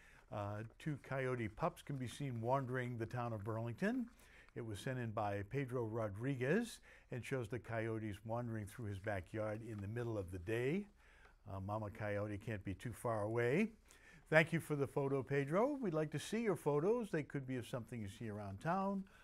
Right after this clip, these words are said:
the weather outside your own door, or even photos of your family members and pets. Whatever you think is interesting and would like to share with us and the community. Mail, email your photos to B cat at B cat T V dot org with the subject line,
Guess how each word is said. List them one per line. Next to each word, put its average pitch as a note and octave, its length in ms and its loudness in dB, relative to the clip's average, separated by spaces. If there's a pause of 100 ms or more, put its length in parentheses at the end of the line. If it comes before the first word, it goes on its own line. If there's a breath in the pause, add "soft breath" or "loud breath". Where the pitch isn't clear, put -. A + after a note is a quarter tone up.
(140)
the - 80 -8
weather A#2 300 0
outside C#3+ 480 2
your D3 160 0
own D3+ 160 2
door, D#3 360 4
or B2+ 200 4
even D3 320 -2
photos D3 420 -2
of C#3 180 -2
your C3 120 -2 (100)
family C#3+ 260 -4
members C#3 360 -6
and D3 120 -6
pets. - 540 -12 (380 loud breath)
Whatever B2 300 0
you B2 100 -2
think C3 200 -4
is B2+ 140 -2
interesting D#3 580 -2
and D3 120 -2
would C3+ 120 -4
like C#3 200 -2
to C3+ 80 -6
share D3 240 -2
with C#3 160 -2
us C#3+ 140 0 (200)
and C3 140 -6
the B2+ 40 -6
community. A2+ 600 -8 (880 loud breath)
Mail, C#3+ 360 4
email F3 300 4
your D#3+ 140 2
photos D#3 460 0 (100)
to C#3+ 120 -4
B B2+ 180 -4
cat D3+ 380 -2
at A#2+ 160 -4
B C#3+ 100 -2
cat C#3 360 -2 (220)
T E3 180 -4
V C#3+ 220 -2 (120)
dot C#3 180 0 (100)
org G#3 340 -2 (120)
with D3+ 180 -8
the B2 140 -6
subject D3 460 -6
line, C3+ 360 -4